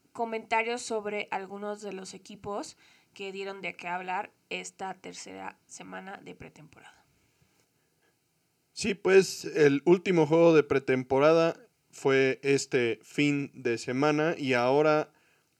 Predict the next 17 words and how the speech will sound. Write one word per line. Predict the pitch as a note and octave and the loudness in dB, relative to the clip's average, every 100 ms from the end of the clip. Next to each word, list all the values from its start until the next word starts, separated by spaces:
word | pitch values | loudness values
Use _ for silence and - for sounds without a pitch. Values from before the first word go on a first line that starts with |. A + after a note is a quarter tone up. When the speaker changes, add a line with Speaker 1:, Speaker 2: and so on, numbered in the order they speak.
| _ | _
Speaker 2:
los | A#2+ A#2 A2+ - | -4 -2 -2 -6
equipos | A#2 - C#3+ D3 C3 - | -12 -12 -4 -2 -2 -6
se | - A#2 | -10 -8
preparan | A2+ G#2+ B2+ C3 B2+ | -8 -4 -4 -2 -4
para | B2 A2 G2+ G2 F#2 _ _ _ _ | -6 -8 -8 -10 -12 _ _ _ _
hacer | - A2+ - C3+ C3+ | -8 -4 0 2 2
los | B2 A2 G#2+ - | -2 -6 -6 -4
últimos | D3 F3 - D#3+ C3 - | 2 2 2 -4 -4 -4
cortes | - C#3 C#3 D3 C#3 | 0 0 0 -2 -2
para | - A2 G#2+ G#2+ | -6 -6 -4 -6
el | G#2 A2 | -6 0
roster | C3 C#3 - C3 | 2 2 0 -6
final | - A#2 A2 A#2 A#2+ | -6 -10 -6 -4 -4
de | A2+ | -4
ochenta | G#2+ A2 F#2+ G2+ | -6 -10 -10 -8
y | G2+ | -8
tres | - B2+ C3 - | -4 -2 -2 -4